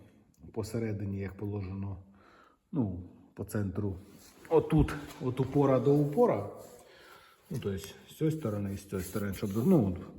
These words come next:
от, ну, от якраз, ну, от, ви поняли, посередині,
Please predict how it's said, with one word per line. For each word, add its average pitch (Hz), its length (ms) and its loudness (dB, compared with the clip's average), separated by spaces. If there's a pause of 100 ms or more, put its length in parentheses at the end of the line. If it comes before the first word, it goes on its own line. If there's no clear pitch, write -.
(680)
от, 98 240 -8
ну, 135 120 0
от 104 200 -2
якраз, 98 320 -6
ну, 76 160 -4
от, - 260 -8
ви 113 100 -4
поняли, 90 440 -8 (800)
посередині, 92 760 -6